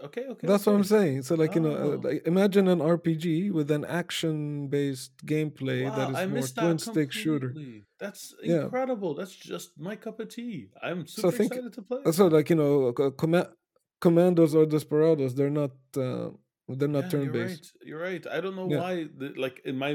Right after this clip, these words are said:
Speaker 1: I remembered them being turn-based. Like, you know, it's, I don't know, I had a, a, uh, a brain fart, I guess. <laughs>
Speaker 2: <laughs>
Speaker 1: But, like, you mentioned that, I'm like, "Yeah, I've played those," but, like, I, I
Speaker 2: May-,
Speaker 1: remember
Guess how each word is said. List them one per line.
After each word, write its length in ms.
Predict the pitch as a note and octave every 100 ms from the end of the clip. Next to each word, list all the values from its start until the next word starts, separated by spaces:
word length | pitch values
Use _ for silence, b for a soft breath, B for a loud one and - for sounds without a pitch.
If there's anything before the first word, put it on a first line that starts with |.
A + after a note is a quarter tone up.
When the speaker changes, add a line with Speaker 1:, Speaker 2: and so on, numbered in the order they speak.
| D3
Speaker 1:
I 80 | C#3
remembered 640 | C#3+ C#3 D3 E3+ F3 C3+
them 160 | B2 A#2
being 220 | A#2 A#2
turn-based. 480 | - C3 A2+ F#2+ - _ -
Like, 220 | F#2 -
you 80 | A#2+
know, 120 | A2+
it's, 180 | G2+ - - G#2+ -
I 60 | G2
don't 140 | G2+
know, 160 | F#2+ F2+
I 40 | F#2+
had 100 | G2+
a, 140 | G2 _ _ _ _ _ _ -
a, 120 | G2+ G2+ F#2+ F2+
uh, 220 | F2+ E2+ - _ _
a 40 | F#2+
brain 220 | G2 G2
fart, 280 | F#2 F2 _
I 80 | G2+
guess. 360 | F#2+ G#2+ - -
<laughs> 40 | -
Speaker 2:
<laughs> 920 | - - B3 - C4 B2+ D#3+ - E3+ D3+
Speaker 1:
But, 100 | D#3+
like, 140 | D3
you 100 | E3+
mentioned 380 | D#3+ A#3+ B3+ A#3+
that, 160 | G#3 F#3+
I'm 140 | E3+
like, 120 | E3+
"Yeah, 140 | E4 F4
I've 180 | E4+
played 220 | C4+ E3 C#3
those," 240 | D#3 E3
but, 140 | C3+
like, 160 | C3 C3
I, 180 | C3 B2+
I 120 | C#3+
Speaker 2:
May-, 100 | G#3+
Speaker 1:
remember 160 | A#3